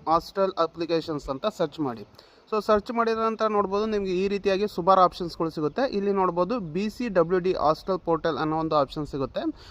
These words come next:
So, ಅದ್ರ ಮೇಲೆ ಕ್ಲಿಕ್ ಮಾಡ್ಕೊಳ್ಳಿ. ಅದ್ರ ಮೇಲೆ ಕ್ಲಿಕ್ ಮಾಡಿದ ನಂತರ ನೋಡ್ಬೋದು ಈ ರೀತಿ ಆಪ್ಷನ್ಸ್‌ಗಳು ಸಿಗುತ್ತೆ ನಿಮಗೆ. ಇಲ್ಲಿ ಈ ರೀತಿ ಒಂದು ವೆಬ್ಸೈಟ್ ಓಪನ್ ಆಗುತ್ತೆ. ಹಾಗೆ ಕೆಳಗಡೆ ಸ್ಕ್ರೋಲ್ ಮಾಡಿದ್ರೆ ನೋಡ್ಬೋದು ಪೋಸ್ಟ್ ಮ್ಯಾಟ್ರಿಕ್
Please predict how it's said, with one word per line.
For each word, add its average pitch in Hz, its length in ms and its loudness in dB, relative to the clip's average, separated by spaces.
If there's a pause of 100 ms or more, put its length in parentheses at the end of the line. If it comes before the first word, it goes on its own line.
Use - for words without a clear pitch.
(200)
So, 208 60 0 (100)
ಅದ್ರ 180 160 2
ಮೇಲೆ 190 220 0
ಕ್ಲಿಕ್ 160 280 -4
ಮಾಡ್ಕೊಳ್ಳಿ. 117 340 -2 (320)
ಅದ್ರ 196 200 0
ಮೇಲೆ 240 200 0
ಕ್ಲಿಕ್ 220 280 -6
ಮಾಡಿದ 220 160 2
ನಂತರ 208 300 4
ನೋಡ್ಬೋದು 190 400 2
ಈ 196 160 2
ರೀತಿ 185 220 0
ಆಪ್ಷನ್ಸ್‌ಗಳು 165 460 0
ಸಿಗುತ್ತೆ 156 340 -2
ನಿಮಗೆ. 151 300 -2
ಇಲ್ಲಿ 208 180 -4
ಈ 170 200 0
ರೀತಿ 165 240 -2
ಒಂದು 170 380 0
ವೆಬ್ಸೈಟ್ 156 400 0
ಓಪನ್ 151 220 -2
ಆಗುತ್ತೆ. 139 300 0
ಹಾಗೆ 175 260 2
ಕೆಳಗಡೆ 160 360 0
ಸ್ಕ್ರೋಲ್ 160 300 -2
ಮಾಡಿದ್ರೆ 180 360 2
ನೋಡ್ಬೋದು 156 440 0
ಪೋಸ್ಟ್ 190 400 -4
ಮ್ಯಾಟ್ರಿಕ್ 185 500 -2